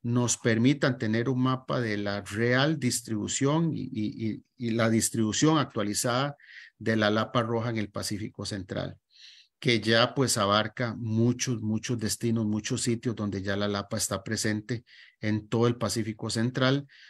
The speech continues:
donde estamos desarrollando principalmente y fuertemente los, los monitoreos. Entonces, pues este va a ser un mapa muy, muy,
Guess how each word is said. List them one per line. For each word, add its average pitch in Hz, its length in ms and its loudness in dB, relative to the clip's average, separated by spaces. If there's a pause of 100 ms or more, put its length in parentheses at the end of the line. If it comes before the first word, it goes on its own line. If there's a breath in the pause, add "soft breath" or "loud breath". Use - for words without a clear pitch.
(160 loud breath)
donde 107 300 0
estamos 107 480 0
desarrollando 107 760 -2
principalmente 110 800 -4
y 104 40 -4
fuertemente 113 680 0
los, 104 300 -4
los 101 160 -6
monitoreos. 95 720 -4
Entonces, 110 580 -4 (600 loud breath)
pues 107 500 -2
este 120 300 0
va 131 100 6
a 123 40 4
ser 135 200 4
un 135 160 4
mapa 131 360 2
muy, 127 360 2
muy, 117 720 0